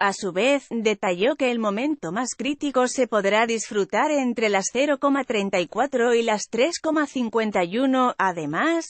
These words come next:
Buccino indicó que la Luna estará este domingo a trescientos cincuenta y siete mil setecientos kilómetros de la Tierra, transitando el perigeo, que es la zona de la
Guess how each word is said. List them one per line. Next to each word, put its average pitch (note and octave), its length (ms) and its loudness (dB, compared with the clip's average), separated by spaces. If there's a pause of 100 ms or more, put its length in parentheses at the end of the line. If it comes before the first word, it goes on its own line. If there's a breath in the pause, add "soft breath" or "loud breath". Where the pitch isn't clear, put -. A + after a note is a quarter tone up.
(140)
Buccino B3+ 560 -2
indicó A#3+ 560 0
que B3+ 140 -2
la F#3 140 2
Luna B3+ 400 2
estará G#3+ 420 0
este D4 240 0
domingo D4 480 0
a C4+ 100 2
trescientos C4 680 -2
cincuenta G3+ 500 -2
y F3 80 -2
siete G3 340 -2
mil B3 220 -2
setecientos C4 720 -2
kilómetros C#4 640 0
de B3+ 80 0
la G#3+ 140 0
Tierra, C#4 420 2
transitando A3+ 840 0
el D4+ 340 2
perigeo, A3 880 0
que G#3 260 0
es D#4 120 -4
la C#4+ 200 -2
zona D4 380 0
de C#4+ 100 0
la G3 400 0